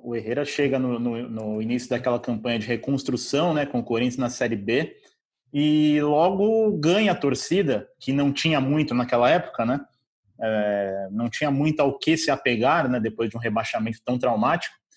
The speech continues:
Mas o Herrera começa, é, com aquela raça característica dele,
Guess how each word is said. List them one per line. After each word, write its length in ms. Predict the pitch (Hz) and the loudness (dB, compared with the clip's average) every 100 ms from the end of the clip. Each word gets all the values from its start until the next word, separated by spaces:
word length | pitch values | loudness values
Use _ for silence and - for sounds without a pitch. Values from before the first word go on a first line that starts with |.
| _ _ _ _ | _ _ _ _
Mas 180 | 170 180 | -2 2
o 80 | 208 | 2
Herrera 340 | 180 190 214 | 4 4 2
começa, 520 | 214 202 170 180 - 208 185 160 135 120 117 | 0 2 2 0 2 4 6 4 4 2 -2
é, 240 | 117 110 104 | -4 -4 -4
com 60 | 131 | -4
aquela 280 | 120 143 127 | 0 2 2
raça 380 | 110 151 - | 2 0 0
característica 720 | 117 127 117 - 120 113 - 98 | -2 0 -2 0 0 0 -4 -4
dele, 460 | 104 139 139 123 | 2 2 2 -2